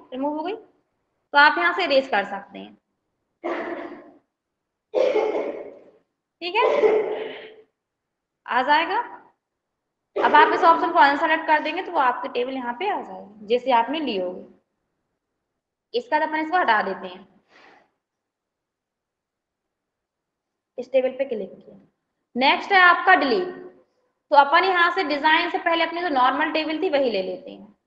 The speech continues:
और इस डॉट से इसका size थोड़ा छोटा कर देते हैं, ठीक है। next है यहाँ पे है आपका delete।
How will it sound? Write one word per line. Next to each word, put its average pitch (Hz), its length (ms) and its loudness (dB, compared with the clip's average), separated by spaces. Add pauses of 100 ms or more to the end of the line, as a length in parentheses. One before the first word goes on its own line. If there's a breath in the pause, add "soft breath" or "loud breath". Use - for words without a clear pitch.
(220)
और 226 100 -4
इस 254 120 -6
डॉट 269 220 4
से 311 100 -10
इसका 311 160 -6
size 285 260 0
थोड़ा 302 120 -4
छोटा 277 240 -8
कर 190 180 -8
देते 196 160 -14
हैं, - 140 -20 (4000)
ठीक 320 140 -6
है। 285 160 6
next 294 300 2
है 370 60 2
यहाँ 349 260 2
पे 349 80 2
है 339 180 2
आपका 311 380 2
delete। 240 280 0